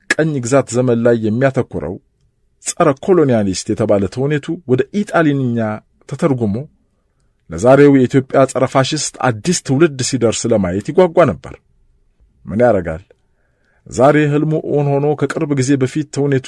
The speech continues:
ወደ ኢጣሊኛ ቋንቋ መተርጎሙን ለአንድ አፍታ እንኳን ቀና ብሎ ለማየት ቢችል የቱን ያህል ደስ ባለው ነበር። ምንድን ነው ሰበቡ?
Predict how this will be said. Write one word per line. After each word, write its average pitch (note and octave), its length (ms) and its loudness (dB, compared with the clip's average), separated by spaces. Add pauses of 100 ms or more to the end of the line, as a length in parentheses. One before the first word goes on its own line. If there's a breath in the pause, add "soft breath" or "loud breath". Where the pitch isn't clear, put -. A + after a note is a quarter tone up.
ወደ B2+ 260 2
ኢጣሊኛ C#3 520 0
ቋንቋ B2 380 0
መተርጎሙን A2 640 -4 (680)
ለአንድ C3 440 -2
አፍታ C3+ 340 -2
እንኳን B2+ 360 -2
ቀና D3 200 -6 (120)
ብሎ A#2+ 200 -4
ለማየት G#2 460 0
ቢችል G2 380 -6 (560)
የቱን C#3 400 -2
ያህል A#2 220 0
ደስ F#2+ 280 -6
ባለው D2+ 280 -6
ነበር። - 300 -14 (1500)
ምንድን D3 580 6
ነው G#2+ 200 4 (320)
ሰበቡ? G2 440 0